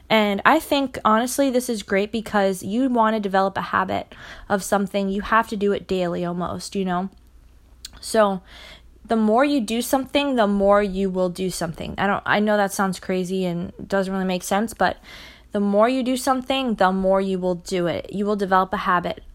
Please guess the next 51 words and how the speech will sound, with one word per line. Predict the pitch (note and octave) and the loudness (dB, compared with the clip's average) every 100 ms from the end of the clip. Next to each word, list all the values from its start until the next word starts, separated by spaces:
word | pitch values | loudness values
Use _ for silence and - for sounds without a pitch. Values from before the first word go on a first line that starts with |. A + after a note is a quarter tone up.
| - - | -16 -2
Uh, | G3 F3+ | 0 0
if | G3+ G#3+ | -2 -2
you | |
only | - C#4 | -2 2
work | C#4 C#4+ | 4 4
out | C#4+ A#3+ - | 4 2 2
three | B3 B3 | -2 0
times | B3 A3+ A3 | 0 -2 -4
a | |
week | G#3 A3+ | -4 -4
full | - A3+ G#3+ | -4 -2 0
body, | F#3+ A3 E4 A#3 A3+ - - - | 2 2 2 0 -4 -8 -20 -6
it | G#3+ | 0
may | G#3+ B3+ | 2 2
be | C4+ | 0
harder | A#3+ B3 C4+ A#3 | 4 4 4 2
to | |
get | G#3 G#3+ | 0 0
into | G#3+ A3 | 0 -2
a | G#3 | -4
habit | - G#3 G3+ | 0 0 0
of | F#3+ | 2
exercising | A3 A#3+ A#3 G3 F#3+ F#3 F#3+ | 2 2 -4 0 0 0 -4
rather | F#3 F3+ F#3+ F#3+ | 2 2 2 -4
than | F#3 F#3 | -2 -2
doing | F#3 F#3+ F#3+ | -2 -2 -2
it | F3+ | -2
every | F3+ F3 F3+ | -2 -4 -6
day. | - - - - - - - | -8 -10 -14 -18 -20 -20 -10
That | - - | 0 0
will | G3+ G3 | 2 -2
really | F3 F#3+ G#3 G#3 | 0 0 2 0
help | F#3 F#3+ - | 0 -2 -2
get | G3 | -4
you | G3+ F#3+ | -2 -2
into | F#3 F3+ F3+ | -2 -4 -4
a | |
routine. | F3 F#3 F3+ - E3+ - - - - - - | -4 -4 -6 -8 -8 -10 -16 -20 -20 -20 -14
So | - G3+ | 0 2
that's | G3 D4 F4+ | 4 2 0
one | |
of | D#4 | 0
my | B3 | 0
tips, | - G#3+ - | 2 0 0
is | G3+ | -6
be | A3 A3 - | -2 -2 2
active | G#3 A#3 - B3+ A#3+ - | 2 2 0 0 0 0
every | G3+ G#3+ G#3+ A#3+ A#3 | 2 2 0 -2 -4
single | - G#3 G3+ F#3 | -4 -4 -2 -2
day. | F#3 F3+ G#3+ | 0 0 0
And | G#3 F3+ | -2 -6